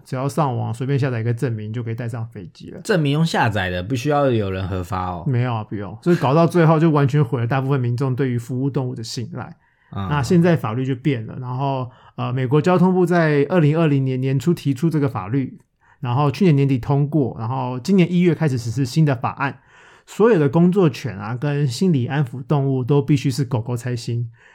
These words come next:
Speaker 1: 也只有他们可以不必关在笼子里面，而且他们搭飞机也不用钱。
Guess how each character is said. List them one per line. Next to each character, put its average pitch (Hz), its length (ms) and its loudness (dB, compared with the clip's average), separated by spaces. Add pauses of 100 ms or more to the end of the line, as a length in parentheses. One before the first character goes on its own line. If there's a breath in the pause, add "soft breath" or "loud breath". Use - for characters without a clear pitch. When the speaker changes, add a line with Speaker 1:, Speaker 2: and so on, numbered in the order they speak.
(140 soft breath)
Speaker 1:
也 139 120 2
只 127 160 -2
有 175 100 6
他 - 160 -2
们 165 200 6
可 156 120 0
以 139 220 4
不 123 180 0
必 175 140 2
关 156 180 4
在 151 120 4
笼 123 200 0
子 123 120 -4
里 117 160 -4
面， 120 220 -8
而 127 100 -8
且 147 120 -2
他 147 120 -2
们 147 120 0
搭 135 140 -2
飞 131 160 0
机 127 160 -6
也 123 100 -6
不 117 140 -8
用 120 220 -4
钱。 - 360 -14